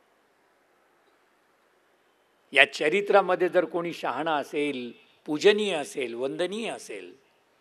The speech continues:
मला जे कळलं, मला जे भावलं, त्या राधाई आहेत.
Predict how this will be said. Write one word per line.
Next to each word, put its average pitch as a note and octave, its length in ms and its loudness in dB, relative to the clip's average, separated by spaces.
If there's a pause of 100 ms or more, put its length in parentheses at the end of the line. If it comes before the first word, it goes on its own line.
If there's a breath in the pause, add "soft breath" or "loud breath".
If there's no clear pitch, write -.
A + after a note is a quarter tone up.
(1600)
मला G3 280 6
जे C#4+ 140 4
कळलं, A#2+ 400 -2 (880)
मला F#3+ 240 4
जे A#3+ 140 10
भावलं, D3+ 640 6 (920)
त्या D3+ 120 2
राधाई C#3 440 0
आहेत. A2 220 -10